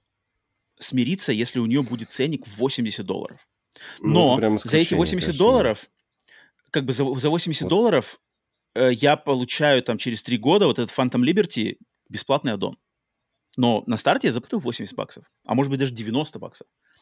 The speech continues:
Speaker 1: Да?
Speaker 2: Ну, ты за дев-, ты,
Speaker 1: И
Speaker 2: ты за дев-, понимаешь, ты, ты девяносто платишь с учетом того, что тебе пишут, что у тебя уже один D L C включен. То есть вот так ты... а
Speaker 1: Нет,
Speaker 2: зачем тогда
Speaker 1: нет,
Speaker 2: его
Speaker 1: н-,
Speaker 2: выключать?
Speaker 1: ты как бы н-, не знаешь. Н-, не обязательно
Speaker 2: А.
Speaker 1: да, бля, м, подожди, подожди, это хороший вопрос.
Speaker 2: Это сложно.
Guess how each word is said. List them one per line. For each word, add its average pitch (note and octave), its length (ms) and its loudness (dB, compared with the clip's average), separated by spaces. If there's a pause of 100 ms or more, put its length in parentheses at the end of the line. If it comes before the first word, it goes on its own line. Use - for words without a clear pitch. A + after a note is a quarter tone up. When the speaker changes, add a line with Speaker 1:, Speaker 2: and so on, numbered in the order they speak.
(640)
Speaker 1:
Да? G#2+ 80 -2
Speaker 2:
Ну, G#2+ 120 4
ты B2 140 -2
за F#2 200 -4
дев-, F#2+ 320 -2
ты, B2 140 4
Speaker 1:
И A2 200 2
Speaker 2:
ты - 160 -2
за F#2+ 160 -6
дев-, G2+ 260 -4
понимаешь, A2+ 240 -2
ты, D2+ 300 -6
ты A2 120 -6
девяносто G2+ 420 0
платишь G2+ 380 0
с - 80 -12
учетом F#2+ 340 -4
того, F#2 240 0
что - 120 -12
тебе F#2 140 -4
пишут, F2+ 220 -8
что - 140 -6
у E2+ 60 -4
тебя F#2 140 -2
уже F2 160 -2
один F2 240 0
D F2+ 80 -4
L F2 80 -2
C - 120 -10
включен. A2 460 -4 (120)
То - 100 -18
есть - 120 -14
вот - 60 -14
так - 220 -4
ты... F#2 160 -14 (640)
а F#2 80 -6
Speaker 1:
Нет, - 20 0
Speaker 2:
зачем A2 240 4
тогда F2+ 220 0
Speaker 1:
нет, F#2+ 240 4
Speaker 2:
его D#2+ 60 -2
Speaker 1:
н-, - 160 0
Speaker 2:
выключать? G2+ 300 0
Speaker 1:
ты E3 100 4
как F3+ 160 4
бы D#3+ 100 2
н-, E3 120 -2
не D#3+ 140 -2
знаешь. B2+ 520 -4 (920)
Н-, D3 120 -4
не - 160 0
обязательно F#3+ 460 2
Speaker 2:
А. - 20 -6
Speaker 1:
да, C#3+ 120 -6
бля, B2+ 300 -10
м, C#3+ 480 -10
подожди, B2+ 300 -4
подожди, A2 340 -8
это F#2+ 140 -12
хороший - 260 -8
вопрос. - 280 -12
Speaker 2:
Это G#2 40 -12
сложно. F2 600 -10